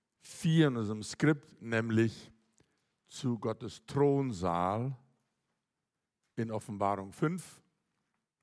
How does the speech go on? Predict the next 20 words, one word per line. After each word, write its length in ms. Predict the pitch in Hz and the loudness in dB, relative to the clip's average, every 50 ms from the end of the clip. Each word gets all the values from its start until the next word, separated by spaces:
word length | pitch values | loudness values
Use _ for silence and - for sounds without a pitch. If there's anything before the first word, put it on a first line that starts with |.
| _ _ _ _ _ _ _ _ _ _ _ _ _ _ _ | _ _ _ _ _ _ _ _ _ _ _ _ _ _ _
Und 200 | - 107 92 - | -12 -12 -10 -4
hier 120 | - 113 | -4 -2
gibt 220 | 104 120 104 - 127 | -2 -2 -4 -4 -6
es 140 | 107 - | -8 -8
einige 600 | 107 107 107 110 113 107 110 104 104 110 110 - _ _ | -6 -8 -6 -6 -4 -2 0 0 0 0 -4 -8 _ _
sehr 540 | - 101 85 80 80 82 90 123 135 127 117 | -18 -16 -14 -14 -12 -2 4 4 6 6 4
bemerkenswerte 840 | 101 104 101 104 104 107 107 110 - 110 95 - - 98 92 - 101 | 2 -2 -8 -4 -2 -2 -2 -2 -4 -8 -10 -4 -4 -4 -4 -4 -8
Beschreibungen 680 | - 104 92 - - 107 101 107 117 113 110 104 95 85 | -8 -8 -10 -8 -4 -2 0 0 0 0 -2 -6 -8 -8
von 180 | - 95 92 | -10 -8 -6
dem 160 | 92 92 95 | -6 -8 -8
Thronsaal 480 | - - 104 98 104 104 87 98 92 92 | -8 -8 -6 -6 -6 -6 -4 -4 -4 -4
Gottes. 420 | 82 95 95 82 98 98 90 - _ _ _ _ _ _ _ _ | -4 -6 -6 -6 -6 -10 -10 -10 _ _ _ _ _ _ _ _
Ich 80 | - 107 | -8 -4
möchte 260 | 120 127 127 - 131 | -4 -4 0 -2 0
die 140 | 107 107 107 | 2 4 4
Lehre 400 | 98 104 107 120 127 131 120 120 | 4 4 4 4 4 4 2 0
nicht 160 | 117 104 127 | -2 -2 -4
im 120 | 104 101 | -4 -4
Einzelnen 720 | - 101 107 107 107 - - - 101 98 98 101 98 92 | -2 -2 -2 -2 -2 -4 -4 -4 -4 -4 -4 -6 -6 -6
wiederholen 640 | 90 95 95 90 85 104 107 113 120 135 147 175 | -6 -4 -4 -4 -2 -2 -2 0 2 0 0 0